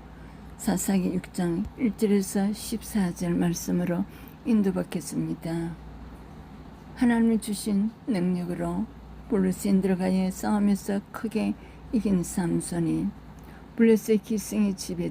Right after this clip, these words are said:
들어갑니다. 딥나에서 블레셋 여인 때문에 곤욕을 치렀음에도 여전히 육신의 욕망에 따라 삼손은 행동합니다. 이에 블레셋인들은 삼손을 죽이고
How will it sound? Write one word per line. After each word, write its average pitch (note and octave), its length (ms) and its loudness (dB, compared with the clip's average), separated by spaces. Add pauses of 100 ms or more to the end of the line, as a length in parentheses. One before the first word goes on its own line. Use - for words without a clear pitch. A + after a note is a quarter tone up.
들어갑니다. E3 880 0 (1120)
딥나에서 A#3+ 720 6
블레셋 G#3 480 2
여인 G3 300 2
때문에 E3 340 2 (100)
곤욕을 F#3 580 0
치렀음에도 F#3 920 -2 (640)
여전히 E3+ 560 2 (140)
육신의 F#3+ 540 0 (140)
욕망에 G#3 520 2 (100)
따라 E3+ 440 -2 (340)
삼손은 F3+ 680 0
행동합니다. F3+ 960 0 (1000)
이에 F3+ 240 4
블레셋인들은 F#3+ 1000 2
삼손을 G#3+ 720 2
죽이고 E3+ 520 -2